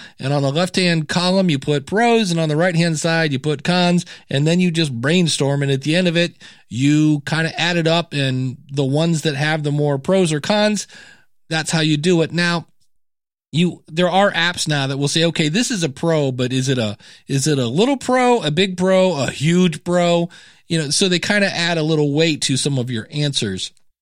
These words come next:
Keep in mind that you can definitely have paralysis by analysis. And in the end, you're going to make a decision, I know,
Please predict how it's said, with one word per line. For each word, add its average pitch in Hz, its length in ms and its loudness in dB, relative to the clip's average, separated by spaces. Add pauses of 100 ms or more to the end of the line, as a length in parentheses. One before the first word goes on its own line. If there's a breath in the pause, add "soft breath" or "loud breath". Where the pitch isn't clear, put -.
(340)
Keep 285 220 2
in 254 140 2
mind 185 580 2 (320 soft breath)
that 170 460 -2
you 170 160 2
can 175 200 2
definitely 226 500 0
have 156 560 0
paralysis 156 760 -2
by 139 600 -2
analysis. 127 880 -2 (340 loud breath)
And 151 140 0
in 202 160 4
the 202 220 2
end, 165 520 2
you're 202 240 0
going 208 260 2
to 156 40 2
make 151 240 0
a 156 40 0
decision, 135 720 0 (420)
I 147 160 -2
know, 170 560 0